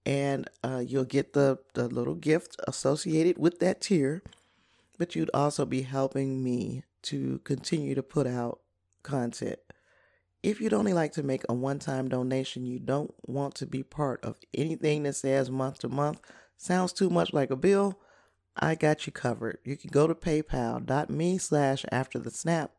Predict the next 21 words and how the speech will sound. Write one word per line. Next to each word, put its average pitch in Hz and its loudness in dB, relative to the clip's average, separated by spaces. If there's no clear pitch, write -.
and 151 2
you 131 -8
can 156 0
make 143 0
a 139 2
one-time 135 -2
donation 120 -2
to - -4
the 120 -8
show. 117 -8
Uh, - -8
I - -8
have, 139 -2
uh, - -8
no 208 2
in-game 156 4
theories. 143 0
I - -2
think 208 0
I'm 175 2
somewhere, 156 0